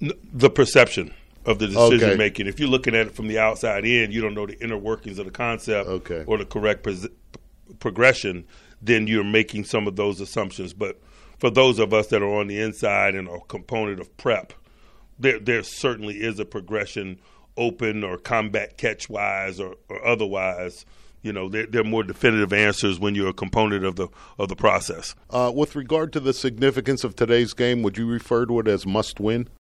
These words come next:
Speaker 1: You know, I know what you mean, uh, but, man, I have that <laughs> mindset every week. I do. Um,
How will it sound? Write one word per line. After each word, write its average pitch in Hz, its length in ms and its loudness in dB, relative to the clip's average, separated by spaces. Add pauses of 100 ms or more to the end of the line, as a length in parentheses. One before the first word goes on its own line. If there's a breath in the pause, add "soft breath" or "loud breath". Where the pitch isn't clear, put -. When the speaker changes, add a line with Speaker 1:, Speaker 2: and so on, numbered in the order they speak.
Speaker 1:
You 127 140 2
know, 113 220 6
I 127 140 6
know 160 160 6
what 151 220 4
you 135 80 4
mean, 139 460 2 (440 soft breath)
uh, 98 360 2 (340)
but, 110 180 4
man, 110 180 4
I 107 120 4
have 98 180 0
that 104 140 0
<laughs> - 20 -6
mindset 165 540 2
every 107 180 -2
week. 110 300 0
I 98 80 -2
do. 95 420 -2 (240)
Um, 87 500 -14